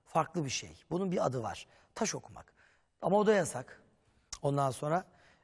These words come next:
e, dördüncü Murat tabii çok kızıyor ve diyor ki, "Bak bakalım ben kimim," diyor yani. Hani sen madem taş okuyorsun. Olanı bilirler.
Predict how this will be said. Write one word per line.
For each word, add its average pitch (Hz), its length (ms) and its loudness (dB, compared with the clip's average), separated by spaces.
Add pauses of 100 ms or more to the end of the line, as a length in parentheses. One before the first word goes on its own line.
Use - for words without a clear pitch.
e, 143 40 2 (460)
dördüncü 156 720 0
Murat 165 680 0 (400)
tabii 131 160 -8
çok - 200 -10
kızıyor 117 420 -10
ve 120 160 -8
diyor 123 160 -8
ki, 156 260 -14
"Bak 175 180 -2
bakalım 104 320 -14
ben 95 120 -10
kimim," 76 360 -20
diyor 73 140 -20
yani. 78 100 -20 (440)
Hani - 120 -20
sen 117 180 -10
madem 117 320 -2
taş 120 240 -8
okuyorsun. 98 440 -12 (380)
Olanı 185 340 4
bilirler. 131 560 -2